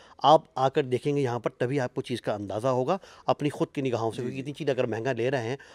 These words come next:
Speaker 1: आप यहाँ पर आइए, तभी आपको चीज़ का पता चलता
Speaker 2: सर, आइए तो बढ़िया रहेगा, फ़ोन पे कम से कम
Speaker 1: हम्म।
Speaker 2: कन्वर्सेशन करेंगे, आइए, बढ़िया रहेगा, क्योंकि सर, वैसे भी सर, पाँच सौ कॉल डेली आते हैं, तो परेशान करता हूँ मैं सर।
Speaker 1: आएंगे तो ज़्यादा बढ़िया रहेगा। देख लीजिए एक बार, फिर निगाह मार लीजिए, फिर आगे चलते हैं। और ये पूरा सेट जो है हमारा तीन का,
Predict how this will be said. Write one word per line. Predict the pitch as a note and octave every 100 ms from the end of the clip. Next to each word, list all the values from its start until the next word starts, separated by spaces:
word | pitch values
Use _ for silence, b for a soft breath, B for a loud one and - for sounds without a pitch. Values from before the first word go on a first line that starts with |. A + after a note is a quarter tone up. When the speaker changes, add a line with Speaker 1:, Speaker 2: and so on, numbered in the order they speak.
| B
Speaker 1:
आप | A2+ B2
यहाँ | B2+
पर | B2 A2+
आइए, | C3
तभी | F3 B2
आपको | A2+ -
चीज़ | - -
का | A#2+
पता | G#2 G#2+
चलता | A2 F#2
Speaker 2:
सर, | -
आइए | C#3 C#3+ E3+
तो | F3+
बढ़िया | D3 C3+
रहेगा, | B2 B2 G3+
फ़ोन | - D3+ D#3+
पे | D#3 G3
कम | F#3 D#3+
से | D#3+
कम | E3+
Speaker 1:
हम्म। | F#3
Speaker 2:
कन्वर्सेशन | B2 D#3 D#3+ E3
करेंगे, | C#3+ C3+ G#3 F#3+ -
आइए, | C3+ F3+
बढ़िया | D3+ C#3+
रहेगा, | G#2+ G2+
क्योंकि | C3+ F3+
सर, | E3+
वैसे | D#3 F3
भी |
सर, | F3+
पाँच | F#3 D#3+ D#3+
सौ | E3
कॉल | E3+
डेली | D#3 D#3+
आते | C3+ A2+
हैं, | D#3+ - b b b
तो | E3+ F3
परेशान | D#3 D3+ D3 D#3+
करता | D#3+ A2+
हूँ | A2
मैं | G#2+
सर। | F#2+ -
Speaker 1:
आएंगे | D3 F#3+ G3
तो | G#3 E3+
ज़्यादा | C#3 D3
बढ़िया | B2+ B2
रहेगा। | A2 A2+ A#2
देख | B2+ F#3
लीजिए | F3+ C#3
एक |
बार, | D#3
फिर | E3
निगाह | E3 D#3
मार | D3
लीजिए, | C#3+ E3
फिर | D#3
आगे | A#2+ B2
चलते | C#3 A#2
हैं। | D3 G3 B B B
और | C3+ C#3 C#3+
ये | C3+ F3+
पूरा | F#3+ F3
सेट | F3 E3 D3
जो | D#3
है |
हमारा | D3+ C#3 C#3
तीन | - B2
का, | C3 E3+